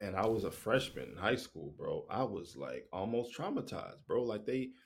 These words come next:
as soon as we got off the bus, they bum rushed us, bro. Stripped us almost naked, put us in, like,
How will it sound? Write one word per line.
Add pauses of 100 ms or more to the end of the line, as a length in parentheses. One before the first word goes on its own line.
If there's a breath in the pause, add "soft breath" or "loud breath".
(300 soft breath)
as
soon
as
we
got
off
the
bus,
they (120)
bum
rushed
us,
bro. (440)
Stripped
us (200)
almost
naked,
put
us
in,
like,